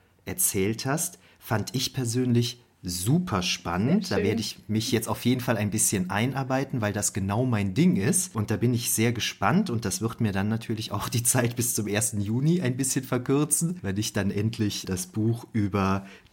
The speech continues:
Speaker 1: die Amazonen und den Trojanischen Krieg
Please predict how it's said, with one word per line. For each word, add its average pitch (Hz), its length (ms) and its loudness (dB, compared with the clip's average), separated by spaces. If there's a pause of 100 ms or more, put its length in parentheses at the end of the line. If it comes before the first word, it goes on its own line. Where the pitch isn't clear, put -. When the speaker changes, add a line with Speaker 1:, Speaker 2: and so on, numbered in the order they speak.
Speaker 1:
die 90 240 2 (100)
Amazonen 104 1040 2 (400)
und 104 200 -2
den 95 120 2
Trojanischen 92 720 0
Krieg - 480 0